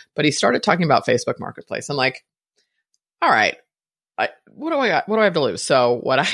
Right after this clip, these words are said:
did, because I hate, I'm just,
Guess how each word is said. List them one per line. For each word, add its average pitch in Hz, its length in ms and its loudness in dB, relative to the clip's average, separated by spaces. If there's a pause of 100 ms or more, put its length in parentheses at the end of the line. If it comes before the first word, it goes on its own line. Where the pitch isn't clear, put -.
did, 127 380 -2 (400)
because 135 340 -2
I 143 200 2
hate, 131 720 0 (640)
I'm 139 140 -2
just, 190 340 -2